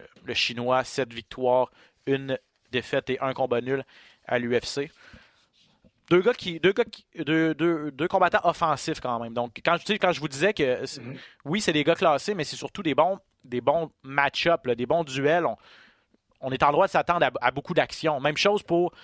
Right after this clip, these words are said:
Speaker 1: Sodiq Youssouf contre Alex Caceres. Euh, douze contre quinze chez les cent quarante-cinq livres. Deux gars qui sont sur des bonnes séquences. Youssouf, euh, a une seule défaite à l'U F C, c'était à son dernier combat contre Brendan Allen. On en a parlé un petit peu plus tôt d'Allen. Puis Caceres, le bon vieux, euh, Bruce Leroy,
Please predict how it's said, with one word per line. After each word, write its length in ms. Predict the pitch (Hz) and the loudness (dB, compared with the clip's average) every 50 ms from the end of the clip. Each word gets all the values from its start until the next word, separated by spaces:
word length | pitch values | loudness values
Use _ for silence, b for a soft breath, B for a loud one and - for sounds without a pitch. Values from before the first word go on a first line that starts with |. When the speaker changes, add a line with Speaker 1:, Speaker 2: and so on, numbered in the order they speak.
| B B B B | B B B B
Speaker 1:
Sodiq 400 | - - 165 143 165 185 - - | 0 2 2 2 2 -2 -2 -2
Youssouf 320 | 160 139 - - 175 185 - | -4 -2 -2 -2 -2 -2 -2
contre 220 | - 131 - - | -4 -6 -2 0
Alex 280 | 131 135 143 - - - | 2 2 2 2 0 -2
Caceres. 640 | - 131 117 - 131 120 117 127 151 170 160 - - B B B B B B B B B B B - | -2 -2 -2 -2 -2 0 2 2 0 0 -2 -6 -10 B B B B B B B B B B B -2
Euh, 240 | 120 120 123 123 | 0 2 2 2
douze 240 | 117 139 165 202 180 | 2 0 0 0 0
contre 260 | - 165 147 - - | 0 0 0 0 -2
quinze 380 | 131 - - 160 156 175 180 170 | -4 -2 -2 -2 -2 -2 -4 -4
chez 140 | - - 139 | -4 -4 -2
les 80 | 127 123 | -4 -4
cent 180 | - 156 151 | -2 -2 -2
quarante-cinq 640 | 156 - 151 143 147 160 151 - 143 123 113 - - | 0 0 0 0 0 -2 -4 -6 -6 -8 -8 -8 -6
livres. 180 | 143 160 156 | -6 -6 -4
Deux 180 | 127 147 147 151 | -2 -2 0 0
gars 140 | 143 143 - | 2 0 -2
qui 220 | - - - - 123 | -2 -4 -10 -12 -8
sont 220 | - 139 135 131 | -6 -4 -4 -4
sur 180 | - - 127 120 | -4 -6 -6 -4
des 100 | 123 127 | -2 0
bonnes 140 | 139 143 | 0 0
séquences. 420 | 139 - 135 123 - 160 180 - - | 0 -2 -4 -2 0 0 0 0 -2
Youssouf, 360 | 143 131 - - 190 - - B B B B B B B B | -4 -2 0 0 -2 -2 -2 B B B B B B B B
euh, 280 | - 123 117 113 110 107 - 82 | -2 0 0 0 0 -2 -4 -6
a 120 | 98 135 131 - - | -4 -6 -4 0 0
une 100 | 160 160 | 0 2
seule 200 | - - 185 165 | 2 2 2 2
défaite 300 | 147 139 - 180 175 - | 2 0 2 2 2 2
à 60 | 143 | 2
l'U 180 | 135 135 135 127 | 2 2 2 0
F 60 | - | 0
C, 180 | - - 170 175 | -2 -2 -4 -2
c'était 120 | - 135 | 0 0
à 60 | 123 | 0
son 160 | 120 - 131 127 | 0 -2 -2 -2
dernier 240 | 123 123 131 135 | -2 -2 -2 -2
combat 240 | 127 139 131 143 151 | -2 -2 0 0 -2
contre 180 | - 143 131 120 | -2 -2 -2 -2
Brendan 260 | 131 127 127 135 127 | -2 -2 -2 -2 -2
Allen. 300 | 123 117 113 120 156 170 | 0 0 0 -2 -2 -4
On 40 | 143 | -4
en 80 | 127 123 | -6 -6
a 40 | 117 | -4
parlé 220 | - 123 120 135 | -2 -2 -2 -2
un 40 | 135 | -4
petit 100 | 127 - | -8 -12
peu 100 | - 131 | -14 -14
plus 80 | - | -10
tôt 140 | - - 151 | -8 -4 0
d'Allen. 360 | 139 127 113 113 123 151 185 196 B B B B B B B B B | 0 2 2 0 -2 -4 -6 -10 B B B B B B B B B
Puis 60 | - | 0
Caceres, 440 | - 156 - - 160 151 165 226 233 - | 0 0 2 2 2 4 4 2 2 2
le 80 | 135 | 0
bon 160 | 120 131 139 139 | 0 0 0 -2
vieux, 320 | 131 135 165 196 202 170 | -2 -2 0 2 2 2
euh, 160 | 139 127 127 120 | 2 2 0 -2
Bruce 360 | 117 117 120 147 165 160 - | -4 -4 -4 -4 -4 -2 -2
Leroy, 320 | 156 135 135 151 185 220 | 0 2 4 4 4 2